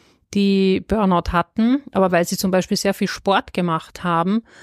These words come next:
sind sie nie in diese Depression hineingekommen. Also die, die, die haben da immer die Kurve gekriegt quasi, ja. Das heißt, die hatten zwar diese totale Erschöpfung,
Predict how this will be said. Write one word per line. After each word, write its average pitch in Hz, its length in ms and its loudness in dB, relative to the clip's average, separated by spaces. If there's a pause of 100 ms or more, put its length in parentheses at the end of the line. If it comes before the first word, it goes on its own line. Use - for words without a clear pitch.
(140)
sind 196 220 0
sie 208 100 0
nie 202 200 4
in 220 80 4
diese 208 240 0
Depression 196 640 0
hineingekommen. 165 880 -2
Also 170 160 -2
die, 180 320 0
die, 180 300 0
die 185 240 -4
haben 185 200 2
da 175 80 2
immer 196 200 2
die 202 80 -2
Kurve 196 360 -2
gekriegt - 480 -10
quasi, - 380 -4
ja. 175 180 0
Das 190 160 -6
heißt, 180 180 0
die 175 80 -2
hatten 180 240 0
zwar 190 160 0
diese 185 240 0
totale 185 440 0
Erschöpfung, 180 680 -2